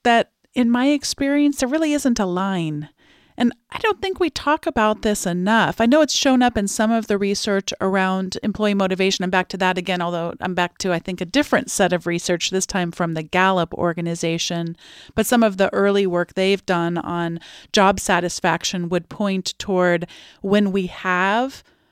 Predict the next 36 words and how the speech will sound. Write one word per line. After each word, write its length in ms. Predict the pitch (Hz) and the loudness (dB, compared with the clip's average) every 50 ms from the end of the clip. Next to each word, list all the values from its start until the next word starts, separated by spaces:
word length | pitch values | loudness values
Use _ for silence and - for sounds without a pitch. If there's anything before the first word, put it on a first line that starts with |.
| _ _ - | _ _ -4
a 100 | 202 190 | -4 -4
person 480 | - - - 208 196 - - 226 214 | -4 -2 0 0 0 0 0 -2 -4
we 120 | 208 196 185 | -4 -4 -4
consider 520 | - 208 190 180 - - 190 190 196 196 | -4 -4 -6 -4 -2 -2 0 0 0 -2
to 140 | 196 - 208 | -2 -4 -6
be 160 | 196 208 190 | -4 -2 -2
our 160 | 170 160 170 | -2 -2 -4
friend 580 | - - - 190 175 175 180 185 185 196 190 - - - | -6 -6 -4 -2 -2 -2 -2 -4 -4 -6 -8 -8 -8 -6
at 160 | 185 160 - | -6 -6 -6
work, 560 | 175 170 180 180 185 220 294 294 - - - _ _ _ _ _ _ _ _ _ - | -6 -4 -2 0 0 0 -2 -4 -8 -16 -20 _ _ _ _ _ _ _ _ _ 0
that 120 | 208 196 | 0 0
it's 140 | 208 - - | 0 0 -2
a 80 | 160 | -4
lot 440 | 156 165 170 180 196 196 208 233 - | -4 -4 -2 0 2 2 2 2 0
more 240 | 208 196 196 196 190 | -2 -2 -2 -2 -2
likely 440 | 180 180 185 185 185 - 196 175 170 | 0 0 0 0 0 -2 -4 -4 -2
we're 120 | 170 170 | -2 -2
going 240 | 156 180 170 165 170 | -2 -2 -2 -2 -2
to 80 | 165 170 | -4 -4
be 120 | 175 170 | -4 -6
that 280 | 160 165 170 160 170 - | -4 -2 0 0 0 0
much 280 | - 170 165 - - | -2 -6 -6 -6 -6
more 160 | 175 165 165 | -6 -6 -6
satisfied 880 | 160 - - 156 160 170 170 175 - - - 175 160 160 160 160 160 160 - | -6 -4 -2 -2 -2 -2 -2 -4 -6 -6 -4 -4 -4 -4 -4 -6 -6 -8 -6
in 240 | - 170 160 170 165 | -4 -4 -2 -2 -4
our 180 | - 170 175 170 | -4 -4 -6 -4
jobs. 520 | - 247 294 359 262 170 160 165 - - - | -2 -2 -2 0 -2 -2 -4 -6 -10 -12 -10
And 340 | - - 196 190 185 185 185 - - - - - - - - _ - | -6 -4 -2 0 0 0 -2 -4 -10 -18 -18 -20 -20 -20 -20 _ -10
I 60 | - 403 | -8 -6
think 280 | - 427 403 - - | -6 -6 -4 -4 -4
it 80 | 381 - | -2 0
would 180 | 285 277 233 | 0 0 2
be 140 | 240 254 247 | 2 0 0
kind 460 | 233 - - - 277 269 269 269 247 | -2 -2 -4 0 0 2 2 2 2
of, 280 | 220 208 196 190 202 - - | 2 2 0 -2 -4 -4 0
and 100 | 247 262 | 0 0